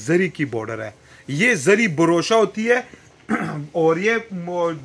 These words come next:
बहुत ही खूबसूरत item है। Basically ये जो एफ़ एन सी Touch में आता है और मैं आपको one by one इनकी detail बताऊंगा। ये देखें जरा, ये इसकी complete shirt है, front side है,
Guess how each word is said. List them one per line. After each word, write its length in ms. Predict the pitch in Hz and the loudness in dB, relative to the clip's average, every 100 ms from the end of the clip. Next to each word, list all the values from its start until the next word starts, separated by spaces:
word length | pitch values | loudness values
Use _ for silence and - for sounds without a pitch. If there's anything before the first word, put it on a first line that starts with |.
| - 131 | -18 -6
बहुत 320 | 202 254 269 | -2 0 -2
ही 60 | 214 | -8
खूबसूरत 500 | - 151 185 190 190 | -12 -14 -10 -10 -6
item 340 | 160 151 185 | -6 -6 -8
है। 120 | 190 - - _ - 139 131 | -8 -14 -20 _ -20 -12 -8
Basically 460 | 185 240 254 254 | -6 -6 -6 -4
ये 180 | 226 240 | -4 -4
जो 180 | 233 233 | -4 -8
एफ़ 460 | 226 214 220 240 180 | -6 -2 -2 -2 -10
एन 120 | 202 | -14
सी 140 | - 220 | -14 -10
Touch 200 | 220 214 214 | -8 -8 -10
में 100 | 196 | -6
आता 260 | 208 202 | -6 -4
है 60 | 214 - | -4 -4
और 120 | 170 | -8
मैं 140 | 156 180 | -8 -10
आपको 300 | 165 - 156 | -10 -10 -10
one 240 | 151 175 | -8 -8
by 100 | 160 143 | -8 -8
one 200 | 151 156 | -10 -14
इनकी 260 | 151 131 185 202 - - - 131 | -18 -16 -16 -16 -20 -20 -20 -16
detail 340 | 143 143 135 | -14 -12 -12
बताऊंगा। 520 | 117 110 107 104 104 101 - _ - | -12 -16 -18 -18 -20 -20 -20 _ -20
ये 260 | 117 113 139 | -20 -14 -14
देखें 220 | 120 110 | -14 -18
जरा, 220 | 107 107 101 _ _ - | -20 -20 -20 _ _ -20
ये 400 | 123 127 135 220 262 | -18 -16 -8 -6 -4
इसकी 300 | 240 - 226 | -6 -8 -8
complete 420 | 220 185 196 214 | -6 -8 -10 -12
shirt 520 | - - 190 214 226 | -12 -12 -8 -6 -6
है, 80 | 233 220 _ _ - - | -10 -12 _ _ -20 -20
front 260 | - 175 220 | -10 -8 -8
side 380 | - 220 220 | -6 -6 -6
है, 80 | 208 | -8